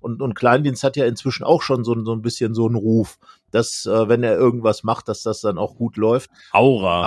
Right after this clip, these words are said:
Speaker 2: heißt
Speaker 1: Aura,
Speaker 2: das jetzt
Speaker 1: ja,
Speaker 2: neuerdings.
Speaker 1: wahrscheinlich, <laughs> genau. So, und, und dieses sich zu erarbeiten, das ist genau das, was man dann eben schafft. Aber nochmal, vor allem auch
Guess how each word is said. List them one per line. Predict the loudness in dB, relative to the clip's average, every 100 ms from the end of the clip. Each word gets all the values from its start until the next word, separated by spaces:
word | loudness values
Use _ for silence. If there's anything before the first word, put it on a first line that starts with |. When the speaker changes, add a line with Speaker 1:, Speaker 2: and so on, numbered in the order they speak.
| 2
Speaker 2:
heißt | 4 4
Speaker 1:
Aura, |
Speaker 2:
das | 2
jetzt | 2
Speaker 1:
ja, | 2
Speaker 2:
neuerdings. | 0 -2 -4
Speaker 1:
wahrscheinlich, | -6 -2 -2 0 -2 -4
<laughs> |
genau. | -4 0 0 0 -2 -2 -10 -8
So, | 0 4 4 0
und, | -4 -4
und | -4 0
dieses | 0 0 -2
sich | -4
zu | -4 -4
erarbeiten, | -2 2 2 2 0 0 -2
das | -2
ist | -4 -8
genau | -4 -2
das, | 0 0 -2
was | -6
man | -6 -4
dann | -4 -4
eben | -6
schafft. | -4 -4 -4
Aber | 0 2 2 0
nochmal, | -6 -8 -2 -2 -2 -6
vor | _ -12 -4
allem | -4 0
auch | 2 2 0